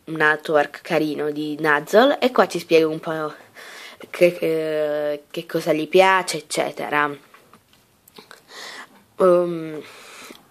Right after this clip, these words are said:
io non vi, eh, dirò niente, anche perché prima di tutto è in inglese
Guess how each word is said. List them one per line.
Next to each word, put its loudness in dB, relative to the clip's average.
io 6
non 2
vi, 2
eh, -4
dirò 4
niente, 0
anche 0
perché -2
prima 0
di 0
tutto 2
è 8
in 4
inglese 2